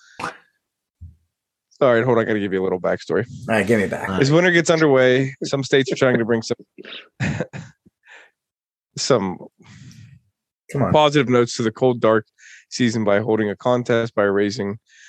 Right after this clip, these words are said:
Speaker 1: awareness of snow plows across the country. In Minnesota, the popular contest is back for its third year. And in Vermont, state officials are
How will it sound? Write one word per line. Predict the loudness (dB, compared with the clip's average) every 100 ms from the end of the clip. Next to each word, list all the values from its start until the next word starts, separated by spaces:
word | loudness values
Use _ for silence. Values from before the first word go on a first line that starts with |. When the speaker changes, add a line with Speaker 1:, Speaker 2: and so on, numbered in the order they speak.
| -20 -8 0
Speaker 1:
awareness | 2 4 2 0
of | -4
snow | 0 0
plows | 0 0 -2
across | -2 -4 -4
the | -6
country. | -8 -8 -8 -12 -12 -12 -6
In |
Minnesota, | -2 0 0 0 0
the | -4
popular | 0 0 2 2
contest | 0 0 -2 0 0
is | -2 -2 2
back | 2 2
for | 0
its | -4 -2
third | 0 2 2
year. | 0 0 0 -6 _ _ _ _ _ _ _ -20 -20 -2
And | 0
in | 2
Vermont, | 2 2 2 0
state | -4 -2 -2
officials | -2 -4 -4 0 0 0 -2
are | 0 2 4 2 -2